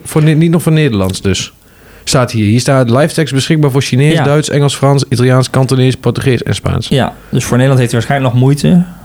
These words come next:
Speaker 1: Maar je, je, het is wel gelukt om Nederlandse tekst
Speaker 2: Ja,
Speaker 1: te
Speaker 2: ja,
Speaker 1: selecteren.
Speaker 2: ja, ja.
Speaker 1: Ja, hij,
Speaker 2: Ja,
Speaker 1: hij zal de
Speaker 2: Nederlandse
Speaker 1: letters
Speaker 2: tekst,
Speaker 1: gewoon lezen,
Speaker 2: ja.
Speaker 1: toch?
Speaker 2: Ja, hij leest de letters. Ehm, maar hij kan wat minder context. Hij kan misschien, misschien wat minder controleren of het klopt. En dat kan je met Engelstalig wel.
Speaker 1: Oké,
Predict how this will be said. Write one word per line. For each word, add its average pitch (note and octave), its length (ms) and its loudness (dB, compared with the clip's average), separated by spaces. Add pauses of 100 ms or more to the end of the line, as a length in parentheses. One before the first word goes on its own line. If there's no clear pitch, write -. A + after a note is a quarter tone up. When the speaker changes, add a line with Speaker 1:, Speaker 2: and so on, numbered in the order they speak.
(520)
Speaker 1:
Maar C3 160 0
je, D#3+ 100 0 (120)
je, C#3 440 0
het B2 180 -2
is C3 120 0
wel D#3 80 2
gelukt D#3+ 320 2
om A#2+ 80 2
Nederlandse G2 380 0
tekst - 380 -4
Speaker 2:
Ja, - 140 -2
Speaker 1:
te - 60 0
Speaker 2:
ja, C#3+ 60 0
Speaker 1:
selecteren. G#2 340 0
Speaker 2:
ja, - 60 0
ja. F#2+ 80 0
Speaker 1:
Ja, G#2 60 0
hij, - 160 0 (100)
Speaker 2:
Ja, A#2 220 -2
Speaker 1:
hij A#2 100 -2
zal B2 140 0
de G#2+ 60 0
Speaker 2:
Nederlandse - 20 2
Speaker 1:
letters B2 120 0
Speaker 2:
tekst, B2+ 140 -2
Speaker 1:
gewoon C3+ 140 0
lezen, B2 200 0
Speaker 2:
ja. G#2+ 60 -2
Speaker 1:
toch? A#2 100 0
Speaker 2:
Ja, D#3+ 60 0
hij C3+ 80 0
leest A#2 180 -2
de B2+ 60 -4
letters. B2 420 0
Ehm, A2 400 2 (360)
maar - 140 -2
hij - 100 -2
kan C3 180 -2
wat A#2+ 100 -2
minder B2 200 -2
context. B2 340 -4
Hij A2 80 -2
kan A2 100 -2
misschien, B2+ 320 -2
misschien B2 240 0
wat A2+ 100 2
minder B2+ 180 2
controleren A#2+ 520 0
of G#2+ 80 -2
het - 140 -12
klopt. - 400 -6 (760)
En - 80 0
dat G2+ 80 -2
kan G#2 120 -2
je G2+ 60 0
met G2+ 100 -2
Engelstalig G2 480 -2
wel. F#2+ 100 -2
Speaker 1:
Oké, F2+ 100 0